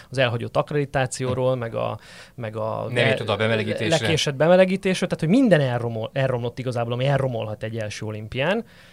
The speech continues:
Speaker 1: és hogy ezzel együtt ilyen módon van ő a világ előtt, az döbbenetes. Én megnéztem ezt a két és fél másodperces fölényt, hogy volt-e már ilyen valaha kettő pillén az olimpián.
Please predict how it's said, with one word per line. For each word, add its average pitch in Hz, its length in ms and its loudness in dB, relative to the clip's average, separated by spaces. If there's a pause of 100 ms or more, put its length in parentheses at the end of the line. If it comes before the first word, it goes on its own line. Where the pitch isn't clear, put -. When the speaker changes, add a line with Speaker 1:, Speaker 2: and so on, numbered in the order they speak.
(240)
Speaker 1:
és - 140 -8
hogy 135 140 -6
ezzel 147 360 6
együtt 131 420 0 (160)
ilyen 185 240 2
módon 139 320 2
van 127 120 0
ő 123 100 -2
a 117 40 -2
világ 117 320 -4
előtt, 120 220 -6
az 120 120 -6
döbbenetes. 117 400 -4
Én 156 100 0
megnéztem 139 480 0
ezt 120 140 -8
a 127 40 -12
két 120 220 -8
és 113 120 -8
fél 120 140 -6
másodperces 117 600 -8
fölényt, 120 240 -4
hogy 117 100 -4
volt-e 139 320 2
már 117 180 -2
ilyen 120 140 -4
valaha 117 260 -2
kettő 120 340 -8
pillén 123 380 -8 (400)
az 120 100 -10
olimpián. 127 560 -6